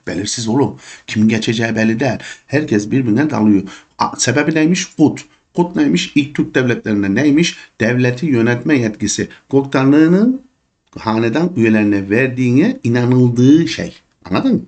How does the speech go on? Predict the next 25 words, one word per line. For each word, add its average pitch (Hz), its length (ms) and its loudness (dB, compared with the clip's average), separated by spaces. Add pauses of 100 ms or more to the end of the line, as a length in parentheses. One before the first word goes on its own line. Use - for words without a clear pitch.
İnanıldığı. 98 460 -2 (340)
Yani 101 200 0
ne 151 140 2
diyor? 220 280 -2 (300)
Kok - 240 0
Tanrı - 300 -4
diyor. 233 180 -4
"Oğlum 185 380 -2
hanedan 147 420 0
üyelerinin 113 360 0
hepsine 160 460 -2 (380)
devleti 104 320 0
yönetme 190 320 0
yetkisi 240 320 -2
vermiştir," 214 520 0
diyor. 98 380 -8
E, 170 580 0
o 151 100 -4
zaman 139 340 0
ne 101 40 4
oluyor? 151 440 4
Seninki 110 500 -2
selametle. 92 800 -8
Şimdi 131 340 -4
bak. 110 180 -2